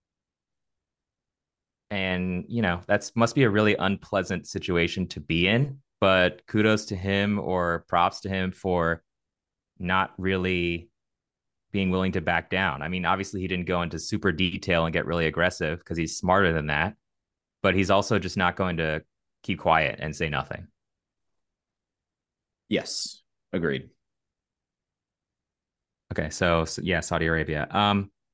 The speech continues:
Speaker 1: well, isn't this already on the calendar for, like, the next ten years or something? Didn't, wasn't that one of them that also got signed, like, a, a forever long contract? I know Vegas did, and
Speaker 2: I thought that was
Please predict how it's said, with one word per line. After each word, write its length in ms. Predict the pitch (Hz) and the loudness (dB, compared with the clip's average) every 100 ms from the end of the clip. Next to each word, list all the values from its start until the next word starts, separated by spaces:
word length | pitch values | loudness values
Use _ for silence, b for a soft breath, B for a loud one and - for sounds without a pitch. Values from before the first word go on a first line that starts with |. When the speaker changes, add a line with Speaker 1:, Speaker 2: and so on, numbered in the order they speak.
| _ _ _ _ _ | _ _ _ _ _
Speaker 1:
well, 140 | 98 92 | 0 2
isn't 160 | 98 | 2
this 140 | 123 131 | 2 4
already 220 | 113 120 | 4 4
on 120 | 113 | 4
the 120 | 110 | 2
calendar 340 | 104 95 98 104 | 2 0 0 -2
for, 140 | - | -4
like, 140 | 90 | -6
the 60 | 90 | -4
next 400 | 92 87 - - | -6 -6 -12 -8
ten 200 | - 90 | -2 2
years 320 | 80 85 92 | 2 2 0
or 60 | 90 | -6
something? 360 | 92 90 95 | -6 -4 -2
Didn't, 320 | 92 92 90 - | 0 -2 -2 -4
wasn't 180 | 90 95 | -2 0
that 140 | 92 | 2
one 100 | 92 | 2
of 80 | 92 | 0
them 300 | 98 95 92 _ _ _ | 0 -2 -4 _ _ _
that 120 | 87 | 0
also 320 | 76 85 - 92 | 2 0 0 0
got 220 | 90 82 | 0 0
signed, 360 | 92 90 87 - _ _ _ _ _ _ _ _ _ | 0 0 -2 -8 _ _ _ _ _ _ _ _ _
like, 160 | - 82 | -8 -4
a, 160 | 80 - | -4 -2
a 80 | 85 | -2
forever 480 | - 90 80 87 | 0 2 2 2
long 240 | 87 87 87 | 0 0 0
contract? 560 | - 87 - 87 87 | -4 -6 -2 -2 -2
I 60 | 90 | 0
know 120 | 104 | 2
Vegas 460 | 87 82 82 80 - | 2 0 -2 -6 -6
did, 240 | 78 76 | -6 -4
and 200 | 73 78 - _ _ _ - | -6 -8 -16 _ _ _ -10
Speaker 2:
I 40 | - | -4
thought 160 | 120 | 0
that 120 | 127 | 2
was 280 | 101 95 - | 2 0 -6